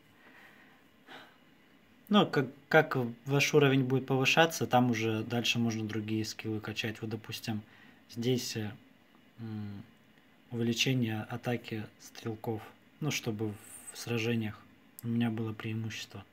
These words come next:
В атаке у меня стоит, э, лимит войск в походе, э, грабёж, скорость похода. Ну и в сражении дополнительное.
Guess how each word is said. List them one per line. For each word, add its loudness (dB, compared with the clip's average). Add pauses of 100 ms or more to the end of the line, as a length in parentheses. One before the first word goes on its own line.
(1800)
В -4
атаке 4
у 4
меня 4
стоит, 0
э, -4 (560)
лимит 0 (240)
войск 4
в -18
походе, 0 (800)
э, -12 (240)
грабёж, 2 (920)
скорость -2
похода. -6 (1300)
Ну -2
и 0 (1040)
в -16
сражении -4 (160)
дополнительное. -10